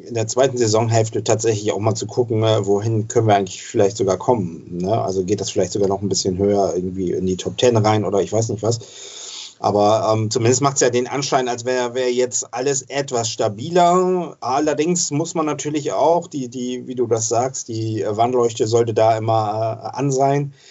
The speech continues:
Denn man kann sich natürlich auch mit Unentschieden sozusagen in die Krise spielen. Wenn du immer wieder Unentschieden spielst, da denkt man immer, "Ja gut, wir haben einen Punkt gemacht", ne? Aber gut, äh,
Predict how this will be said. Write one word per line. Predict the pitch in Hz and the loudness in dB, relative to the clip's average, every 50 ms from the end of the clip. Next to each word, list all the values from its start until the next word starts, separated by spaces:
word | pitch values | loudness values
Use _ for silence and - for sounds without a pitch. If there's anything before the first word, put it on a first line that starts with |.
| - - - _ _ _ - | -20 -20 -20 _ _ _ 2
Denn | 123 117 120 123 120 120 | 2 4 4 2 0 0
man | 120 127 117 | 0 -2 0
kann | - 143 139 143 | 0 -2 -2 0
sich | 135 | 0
natürlich | 147 139 135 151 139 139 135 | 0 0 0 2 2 2 2
auch | 117 | 2
mit | 131 120 123 | 0 0 0
Unentschieden | 139 147 165 151 123 - - 147 135 127 135 131 | 2 2 4 2 2 0 -2 -4 -2 -2 -2 2
sozusagen | 127 139 135 139 151 143 131 131 131 | 2 2 2 2 2 2 2 2 0
in | 120 127 127 | -2 -6 -6
die | 127 120 | -8 -8
Krise | - - 196 165 117 110 113 110 104 107 110 110 | -6 -4 -4 -4 0 2 4 4 4 4 0 -2
spielen. | - - - 117 110 107 110 113 123 143 147 131 | -4 -8 -8 -8 -6 -4 -2 0 0 0 2 0
Wenn | 127 127 | 0 2
du | 127 131 | 0 0
immer | 120 139 143 131 | 0 0 0 0
wieder | 123 131 123 110 | 2 2 2 2
Unentschieden | 113 131 147 143 139 165 156 147 139 | 2 0 0 0 0 -2 -2 -2 -4
spielst, | 135 - 156 156 170 175 170 170 | -4 0 2 2 2 2 2 0
da | 135 | 0
denkt | 120 127 127 123 | 0 0 -2 0
man | 135 131 123 | -2 -2 0
immer, | 120 120 117 | 0 0 2
"Ja | 117 131 139 | 4 4 4
gut, | 127 131 143 143 139 - - | 4 2 0 -2 -4 -6 -4
wir | 139 123 | -2 -2
haben | 120 | -2
einen | 117 | -2
Punkt | 113 160 165 160 | -2 -4 0 0
gemacht", | 170 147 151 151 156 147 143 - - | 0 2 4 4 4 2 0 -4 -4
ne? | 123 127 | -2 0
Aber | 143 156 156 147 - 127 139 131 123 | 0 2 0 0 0 0 0 0 0
gut, | 127 147 139 - - | -2 -4 -4 -4 -6
äh, | 117 - 107 107 | -8 -6 -4 -2